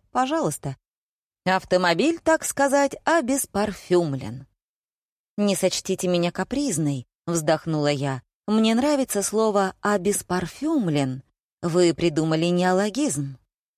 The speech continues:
Патрик засмеялся, помахал мне рукой и пошёл в дом. Я села за руль и решила изменить намеченный план. Великолепно помню, как вчера Костя твердил:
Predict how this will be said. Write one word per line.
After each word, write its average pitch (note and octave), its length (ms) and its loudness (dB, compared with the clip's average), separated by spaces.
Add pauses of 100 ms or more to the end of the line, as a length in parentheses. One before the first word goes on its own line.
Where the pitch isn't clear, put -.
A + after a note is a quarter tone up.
(220)
Патрик F3 380 2
засмеялся, E3 800 0
помахал G3+ 480 0
мне D#3+ 200 0
рукой C#4+ 460 -2 (220)
и D4+ 80 -6
пошёл E3 380 -6
в C3+ 80 -8
дом. A#2+ 260 -6 (380)
Я E4 220 2
села B3 340 2
за D3 180 2
руль C4+ 260 0 (220)
и A#3+ 100 2
решила E4+ 360 2
изменить G3+ 680 -2
намеченный F3 640 0
план. C#3+ 320 -6 (380)
Великолепно E3+ 720 2
помню, G#3+ 380 0
как D#3 200 -2
вчера F#3 380 -2
Костя A3 400 -2
твердил: D#3+ 560 -4